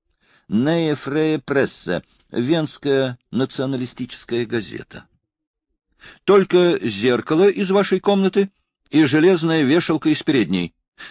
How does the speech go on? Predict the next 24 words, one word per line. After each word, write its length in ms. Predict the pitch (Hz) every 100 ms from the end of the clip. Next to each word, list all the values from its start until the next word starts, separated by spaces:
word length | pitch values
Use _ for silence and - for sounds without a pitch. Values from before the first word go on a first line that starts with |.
| -
Так 160 | 196
что 160 | - 196
мы, 400 | 175 185 190 151
собственно, 520 | - 175 - - 156
не 120 | 156 156
потерпели 480 | 151 151 - 151
никаких 460 | 143 135 135 143 131
убытков, 420 | 135 170 - 185
потому 260 | - 143 139
что, 180 | - 131
как 220 | 131 127
и 60 |
зеркало 600 | 113 85 95 - 95 90 85
и 240 | - 90
вешалка, 580 | 87 143 185 185 196 208 _ _ _ -
принадлежали 800 | 131 131 104 110 101 143 156 156 _ _ _
домохозяину». 840 | - 135 135 127 113 80 60 62 _ _ _ _ _ _ _ _ _ _ _ _ _ - - -
Увидев 520 | 85 80 76 76 - _
угрожающий 800 | 78 73 78 67 67 60 - 64
жест 340 | 57 67 - -
поручика, 600 | 67 120 - - 147 143 _ _
Швейк 540 | - 85 85 123 127
продолжал 520 | - 98 76 71 95
ласково: 500 | 78 69 - - 64